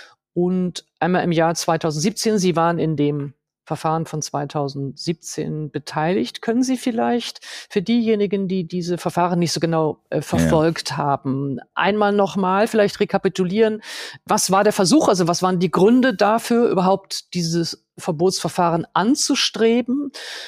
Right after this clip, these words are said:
Speaker 1: und dann eben auch, woran ist es gescheitert oder, oder, oder was
Speaker 2: Mhm.
Speaker 1: waren eben die Begründungen des Gerichts, es abzulehnen?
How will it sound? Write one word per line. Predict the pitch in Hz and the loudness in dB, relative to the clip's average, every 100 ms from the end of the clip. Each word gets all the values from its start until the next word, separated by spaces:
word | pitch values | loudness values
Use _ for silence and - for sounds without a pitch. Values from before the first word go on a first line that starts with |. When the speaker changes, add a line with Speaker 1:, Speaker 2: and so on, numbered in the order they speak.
| - _ | -18 _
Speaker 1:
und | - 196 196 185 - - - _ _ | 0 2 2 -2 -6 -12 -16 _ _
dann | 175 190 | 0 2
eben | 190 175 | 2 0
auch, | - 156 175 - - | 0 2 0 -2 -4
woran | 165 160 175 | 0 0 0
ist | 175 170 | -2 -2
es | 175 156 - | -4 -4 -4
gescheitert | - 180 202 143 - | 0 0 2 0 -2
oder, | 135 135 - | -4 -4 -6
oder, | 147 147 - | -4 -4 -4
oder | 147 143 | -6 -4
was | 147 87 | -2 0
Speaker 2:
Mhm. | |
Speaker 1:
waren | 151 160 160 | 2 0 -2
eben | 147 147 143 | -4 -4 -4
die | 147 | -4
Begründungen | 160 151 190 214 196 170 156 147 | -2 2 2 4 2 2 0 -2
des | 139 - | -4 -2
Gerichts, | 147 139 135 - - - - | -2 0 -2 -6 -8 -8 -8
es | - | -8
abzulehnen? | 147 - - 123 120 123 131 | -8 -8 -10 -8 -8 -10 -16